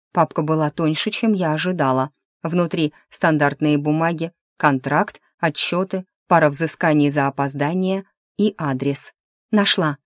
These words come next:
«Улица Ткачей, дом четырнадцать, квартира на третьем этаже», — мысленно произнесла я. «Отлично, теперь уходи»,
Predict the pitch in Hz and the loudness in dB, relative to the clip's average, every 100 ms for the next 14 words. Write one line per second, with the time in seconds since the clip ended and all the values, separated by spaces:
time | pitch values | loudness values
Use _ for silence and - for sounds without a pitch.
0 | _ _ - 202 170 160 160 - 156 - | _ _ 0 2 2 0 -4 -2 -4 -2
1 | - 233 196 170 214 - 208 156 151 151 | 0 2 2 0 0 -2 -2 0 0 -2
2 | - 170 _ _ - 175 160 - 220 208 | -4 -8 _ _ -4 -2 0 2 2 2
3 | 143 135 156 180 202 202 208 214 165 147 | 0 0 -2 0 0 0 0 0 0 -2
4 | - _ _ - 180 - 147 143 160 147 | -6 _ _ -2 0 2 2 0 2 2
5 | 139 165 160 160 151 156 143 143 _ _ | 2 0 -4 -4 -2 -2 -4 -6 _ _
6 | _ - 156 143 139 - 131 - _ - | _ -6 -4 0 0 -2 -6 -8 _ -2
7 | 165 - 147 175 - 196 147 131 | -2 2 0 0 0 0 2 -2